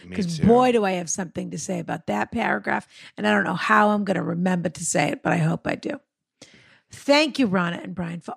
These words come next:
Speaker 2: all your wisdom and for ministering to the most desperate of us. I love you both and look forward to having you in my earbuds twice a week.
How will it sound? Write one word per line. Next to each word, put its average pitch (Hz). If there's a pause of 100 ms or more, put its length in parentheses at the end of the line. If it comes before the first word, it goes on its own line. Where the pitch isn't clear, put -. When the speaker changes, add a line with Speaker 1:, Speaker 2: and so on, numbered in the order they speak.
Speaker 2:
all 269
your 277
wisdom 170 (100)
and 214
for 214
ministering 220
to 208
the 220
most 240
desperate 165
of 151
us. - (560)
I 254
love 262
you 285
both 247
and 262
look 269
forward 269
to 277
having 262
you 269
in 269
my 269
earbuds 277
twice 285
a 302
week. 330